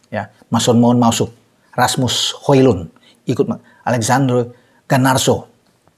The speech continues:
ikut ma-, Kobe Maino. Nah, ini Kobe Maino dalam foto di belakang saya, dia berebut bola dengan Max Hilgers dan tidak bisa berbuat banyak, tidak mampu menembus pertahanan yang sangat-sangat kuat dibangun oleh Max Hilgers dan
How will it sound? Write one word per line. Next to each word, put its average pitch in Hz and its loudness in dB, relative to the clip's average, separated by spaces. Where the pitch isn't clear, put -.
ikut 143 0
ma-, 123 -6
Kobe 135 4
Maino. 127 0
Nah, - -6
ini 151 2
Kobe 135 2
Maino 135 0
dalam 110 -2
foto 110 -2
di 107 0
belakang - -2
saya, 127 -4
dia 107 -4
berebut 113 -2
bola 107 2
dengan 107 0
Max 107 -2
Hilgers 120 0
dan 151 -10
tidak 202 0
bisa 190 -2
berbuat 160 2
banyak, - -8
tidak - -6
mampu 160 -4
menembus 143 0
pertahanan 143 -4
yang 123 -4
sangat-sangat 156 -4
kuat 131 0
dibangun 123 0
oleh 117 -4
Max 113 -2
Hilgers 113 -2
dan 98 -8